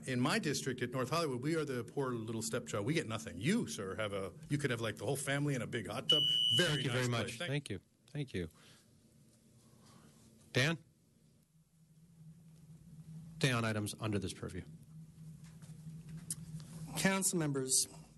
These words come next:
Speaker 3: we had a little lesson in the First Amendment today. Two weeks ago today, you lost my, and only my, and all of my speaker cards. Officer Duarte knew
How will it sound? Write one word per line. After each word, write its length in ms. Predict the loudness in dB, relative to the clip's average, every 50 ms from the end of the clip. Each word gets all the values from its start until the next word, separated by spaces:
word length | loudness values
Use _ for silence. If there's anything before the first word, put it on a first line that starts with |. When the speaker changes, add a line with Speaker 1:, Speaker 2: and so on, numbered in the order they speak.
| -20 -20 -14 -10 -10 -10 -10 -8 -2 2
Speaker 3:
we 100 | 4 4
had 140 | 6 4 4
a 40 | 2
little 200 | 2 2 2 2
lesson 320 | 4 4 4 4 4 4
in 80 | 4 4
the 80 | 2
First 320 | 2 0 0 0 0 2 2
Amendment 400 | 2 2 2 2 0 0 -2 -2
today. 400 | -2 0 0 2 2 2 0 0 -2 -8 -8 -2 0
Two 220 | 2 2 2 2
weeks 300 | 2 2 2 4 4 4
ago 220 | 4 2 0 0
today, 540 | 0 0 0 2 2 2 2 2 0 0 -2 -4 -6 -12 -20 -20 -20 -20 -20 -20 -20 -6 0
you 120 | 2 2
lost 400 | 4 4 4 2 2 2 2 2
my, 500 | 2 4 4 4 2 2 0 0 -2 -6 -10 -6 -4
and 120 | -2 -2 2 2
only 320 | 4 4 4 4 4 4
my, 420 | 2 2 0 0 -2 -2 -4 -4 -6 -4
and 140 | -4 -4 -4 -2
all 220 | 0 0 2 2 2
of 100 | 2 4
my 200 | 4 4 4 2
speaker 420 | 2 2 2 2 0 0 0 0
cards. 560 | -2 -2 -2 -2 -2 -2 -4 -2 -2 -2 -2 -2 -6 -18 -18 -18 -18 -20 -20 -20 -20 -20 -20 -20 -20 -20 -14 -4 0
Officer 300 | 0 2 4 6 6 6
Duarte 500 | 6 6 6 4 2 2 2 2 2 4
knew 240 | 4 4 4 4 2